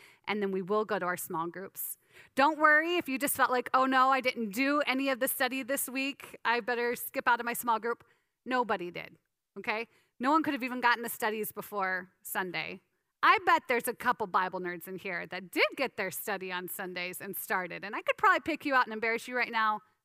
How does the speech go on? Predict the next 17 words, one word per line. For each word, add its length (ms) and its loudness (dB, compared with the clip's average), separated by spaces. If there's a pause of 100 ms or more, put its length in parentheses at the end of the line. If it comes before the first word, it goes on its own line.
(120)
but 120 -4
I 120 -2
won't 180 -6
do 160 -6
that. 240 -6 (720)
But 80 0
don't 220 6
worry, 200 6
when 140 0
you 160 -2
go 180 4
to 80 0
your 140 2
group 240 0
tonight, 400 0
it's 180 -8
more 360 0